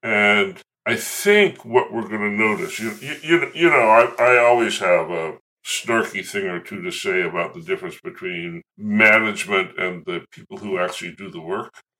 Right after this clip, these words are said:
<laughs> And, and, and, you know, the people in management are concerned with accounting for things, basically. And, and the people who do the work are in charge of doing the work. And the people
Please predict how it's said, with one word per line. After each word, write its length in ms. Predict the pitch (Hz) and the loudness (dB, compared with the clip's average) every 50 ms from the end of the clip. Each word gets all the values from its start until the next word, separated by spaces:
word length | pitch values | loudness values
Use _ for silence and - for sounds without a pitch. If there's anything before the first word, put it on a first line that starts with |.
| _ | _
<laughs> 220 | - - - - - | -20 -18 -12 0 0
And, 580 | 180 - - - 254 - 156 - 127 107 - - - - - - | 0 0 2 0 0 2 2 0 -2 -2 -12 -14 -16 -16 -14 -8
and, 280 | - - 123 113 - - - - - | -2 -2 -2 -2 -4 -14 -14 -4 2
and, 220 | 147 147 143 - - - - - | 2 2 2 2 -8 -16 -12 -2
you 120 | 185 180 | 0 2
know, 240 | 170 - - - 190 | 4 4 4 4 2
the 60 | 185 | 0
people 320 | - 202 190 196 196 185 160 | -2 -6 -4 -2 -2 -2 -2
in 100 | 127 117 | 0 2
management 580 | 127 131 135 143 147 - 110 120 131 123 117 | 4 4 4 4 0 -4 -4 0 0 2 2
are 120 | 120 113 113 | 2 -2 -2
concerned 640 | - 120 110 - - - - 120 120 117 113 - | -4 -6 -6 -4 -4 -4 -2 -2 -4 -4 -8 -10
with 460 | - 113 110 110 107 107 101 104 - - _ _ _ _ - | -8 -6 -4 -4 -4 -4 -6 -8 -12 -20 _ _ _ _ -8
accounting 560 | - 113 - - 143 139 135 127 123 104 95 | -6 -6 -2 2 4 4 4 4 0 -4 -6
for 160 | 87 90 87 | -8 -10 -12
things, 420 | 80 - 85 78 73 69 67 - - - | -10 -8 -6 -8 -8 -8 -12 -18 -14 -6
basically. 680 | 85 85 87 82 - - - - _ 80 - 82 82 _ _ | -4 -4 -4 -4 -6 -10 -12 -16 _ -20 -18 -18 -18 _ _
And, 420 | - 98 98 98 95 95 92 92 90 - | -10 -6 -4 -4 -4 -4 -6 -8 -10 -10
and 140 | 98 101 101 | -10 -8 -8
the 60 | 110 | -10
people 280 | 104 - 131 120 110 123 | -12 -10 -12 -12 -10 -6
who 160 | 120 117 107 | -6 -6 -6
do 140 | 107 107 95 | -6 -6 -8
the 80 | 95 92 | -6 -6
work 260 | 92 98 101 104 104 - | -6 -6 -6 -8 -8 -10
are 240 | 101 113 110 104 90 - | -10 -8 -8 -8 -10 -12
in 100 | 123 117 | -16 -14
charge 300 | - - 117 110 107 - | -8 -6 -6 -6 -6 -8
of 80 | 107 - | -14 -14
doing 260 | - 123 113 113 117 | -8 -8 -8 -8 -8
the 60 | 127 | -10
work. 400 | 123 - - 139 98 - - - _ - | -10 -8 -6 -8 -8 -8 -12 -18 _ -6
And 380 | - 117 117 117 117 110 104 - _ _ | -2 0 0 0 0 -4 -8 -12 _ _
the 160 | - 127 127 | -16 -14 -14
people 540 | 127 - 190 214 214 - 214 180 165 - - | -12 -8 -6 -6 -6 0 0 0 0 0 -6